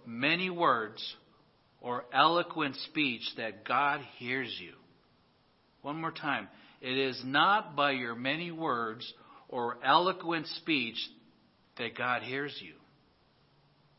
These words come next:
If you're thinking this morning, "I, I don't know how to pray. I, I can't put the words together like I hear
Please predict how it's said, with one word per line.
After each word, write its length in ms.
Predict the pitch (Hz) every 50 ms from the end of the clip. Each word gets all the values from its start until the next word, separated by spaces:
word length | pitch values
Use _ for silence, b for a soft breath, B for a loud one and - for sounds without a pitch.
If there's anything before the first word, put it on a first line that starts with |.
| _ _ _ _ _ _ b b b b b
If 180 | - 147 143 160
you're 140 | 170 160 156
thinking 440 | 165 196 208 214 208 214 196 180
this 220 | 175 175 170 170 175
morning, 380 | 156 165 175 180 180 175 165 147 - -
"I, 260 | - - - 151 180
I 20 |
don't 380 | 202 214 208 185 156 143 139 147
know 360 | 160 165 175 185 185 180 175
how 220 | 143 131 139 135 120
to 100 | 113 104
pray. 380 | - - - 113 101 87 - - - - - _ _ _ _ _ _ _ _ _ _ _ _ _ _ _ _ _ _ _ _ b b b b b
I, 140 | b 151 165 - 175
I 60 | 175
can't 300 | - - 214 220 202 214
put 220 | - 202 202 208
the 100 | 208 180
words 500 | 160 147 139 156 175 185 190 185 185 - - -
together 520 | 156 131 127 147 160 175 160 156 143 127
like 240 | 123 123 123 123 - - - - - - -
I 140 | - 139 160
hear 220 | 156 175 190 185